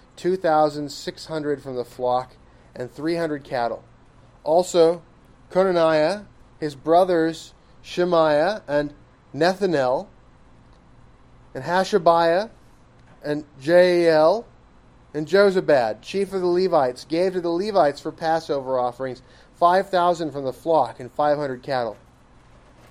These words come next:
We see leaders of the state and leaders of the church,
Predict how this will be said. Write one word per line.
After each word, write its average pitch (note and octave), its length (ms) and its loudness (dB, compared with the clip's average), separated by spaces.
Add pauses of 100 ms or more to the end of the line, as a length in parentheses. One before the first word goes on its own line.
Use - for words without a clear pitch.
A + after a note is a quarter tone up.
(360)
We E3+ 100 -2
see F#3+ 220 -2
leaders F#3+ 340 0
of F3 80 -4
the D#3 100 -6
state G3 420 -2
and D3+ 120 -6
leaders F#3 320 -2
of F3 80 -12
the D3 80 -10
church, A3 560 -4